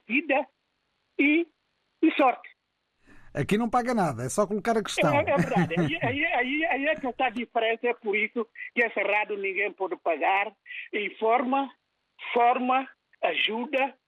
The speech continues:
Speaker 1: projeta, nós africanos. E nós todos devemos agradecer esse grande rádio ali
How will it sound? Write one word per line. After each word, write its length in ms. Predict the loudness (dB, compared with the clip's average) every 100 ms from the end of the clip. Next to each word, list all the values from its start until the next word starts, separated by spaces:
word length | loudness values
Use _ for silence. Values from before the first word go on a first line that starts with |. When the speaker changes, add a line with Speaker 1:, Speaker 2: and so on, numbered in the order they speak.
| _
Speaker 1:
projeta, 680 | -6 -4 0 0 0 -2 -4 -6 _ _ -12
nós 420 | -4 0 2 2 0 -2
africanos. 600 | -6 -4 -2 -2 -4 -8 -20 _ _ -6
E 80 | -2
nós 260 | 0 0 2
todos 260 | 0 2 -2
devemos 320 | 0 0 0
agradecer 560 | 0 0 0 0 -2 -2 _ -2
esse 160 | -2
grande 240 | 2 0 2
rádio 320 | 0 0 -2
ali 260 | -4 -6